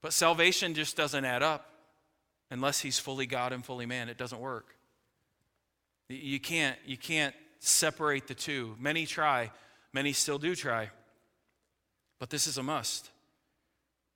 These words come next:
It's just a strange contrast, God and flesh, yet this is exactly what we needed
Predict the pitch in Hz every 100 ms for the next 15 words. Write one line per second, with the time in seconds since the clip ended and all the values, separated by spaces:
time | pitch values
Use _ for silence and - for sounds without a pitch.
0 | _ 139 - - 160 - 147 - - 151
1 | 156 160 151 - 160 160 - 123 110 -
2 | 139 135 139 131 - - - 127 - 139
3 | 127 - 139 131 - 147 151 135 123 120
4 | 139 143 - 147 131 123 135 131 131 120
5 | 117 120